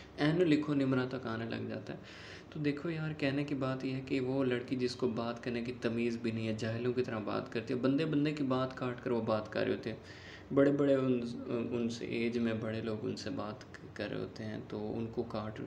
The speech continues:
पहले तो बड़ों को भी तमीज़ नहीं है कि जिसने मुल्क का नाम रोशन किया उसको इन्होंने, किसी ने भी interview के लिए नहीं बुलाया, ठीक है, उन्हीं दिनों की बात है।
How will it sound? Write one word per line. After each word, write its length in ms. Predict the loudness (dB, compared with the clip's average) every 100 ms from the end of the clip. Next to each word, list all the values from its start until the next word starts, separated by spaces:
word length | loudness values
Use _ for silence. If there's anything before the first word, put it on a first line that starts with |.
| -10 -14 -4
पहले 160 | 0 0
तो 160 | 2 0
बड़ों 340 | 4 6 6
को 100 | 4
भी 80 | 2
तमीज़ 420 | 4 4 6 4
नहीं 140 | 2
है 80 | 0
कि 260 | 0 2 2
जिसने 640 | 2 -2 -2 -2 0 -2 -4 -4 2
मुल्क 260 | 4 4
का 80 | 4
नाम 260 | 4 4 2
रोशन 300 | 2 2 0
किया 180 | 2
उसको 320 | 2 2 4 4
इन्होंने, 240 | 6 2
किसी 420 | -2 -2 0 2
ने 100 | 4
भी 100 | 6
interview 360 | 4 6 6 6
के 120 | 6
लिए 80 | 4
नहीं 160 | 4
बुलाया, 340 | 4 4 6 2
ठीक 320 | 2 -4 -2
है, 140 | -2 -4 -12 -12 -4 4
उन्हीं 220 | 8 10
दिनों 200 | 8 8
की 100 | 4
बात 360 | 2 0 -4
है। 100 | -6